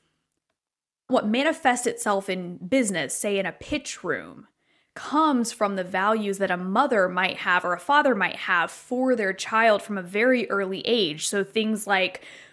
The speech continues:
uh, an American mother would like to see a son be aggressive or courageous or, you know, be willing to take risks. What would those,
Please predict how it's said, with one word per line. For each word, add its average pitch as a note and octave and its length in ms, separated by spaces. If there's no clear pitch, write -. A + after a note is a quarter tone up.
uh, G3+ 200
an D3+ 260
American A#3 560
mother E3+ 460
would A3+ 140
like G3 260
to G3+ 120
see F#3+ 440
a F#3+ 80
son F#3 460
be E3+ 300
aggressive G#3+ 800
or G3 120
courageous G3 960
or, G3 480
you G#3 140
know, F3 200
be G3 220
willing G#3 360
to F#3 100
take - 460
risks. G3+ 800
What A#3+ 260
would C4 140
those, A3+ 260